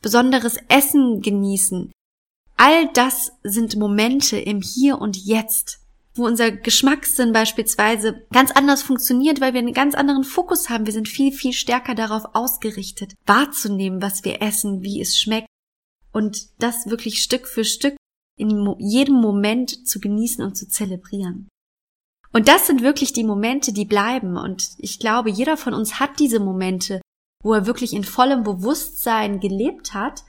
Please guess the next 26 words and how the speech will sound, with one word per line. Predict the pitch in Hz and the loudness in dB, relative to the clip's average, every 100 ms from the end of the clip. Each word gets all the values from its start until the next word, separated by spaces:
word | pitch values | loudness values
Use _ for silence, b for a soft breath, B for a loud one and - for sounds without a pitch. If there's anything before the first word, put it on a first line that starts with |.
| b b - | b b -6
Das | 254 254 | -4 0
sind, | 294 277 | 0 0
wie | 254 | -2
gesagt, | 254 254 247 | 0 -2 -4
die | - | -2
Erinnerungen, | 220 285 370 285 214 214 | 0 2 2 2 2 0
die | 208 | -2
man | 208 202 | -4 -4
dann | 202 | -4
auch | - 214 | -4 -4
an | 220 | -4
bestimmte | 202 214 226 226 | -4 -4 -6 -6
Situationen | 220 214 220 208 - 240 | -8 -6 -6 -4 -2 -2
und | 214 | -4
schöne | 196 233 214 | -4 -4 -4
Momente | 202 202 220 - 180 | -4 -4 -6 -8 -10
hat. | 180 - _ _ _ _ - | -14 -18 _ _ _ _ -2
Und | 247 240 | 4 6
jetzt | - | 6
stell | - 294 339 | 6 6 6
dir | 294 | 4
doch | 254 | 4
einfach | - 294 - - | 4 2 -2 -2
nur | 285 | 0
mal | 254 233 | 2 -2
vor | - - 302 277 302 | -6 -4 -2 0 -2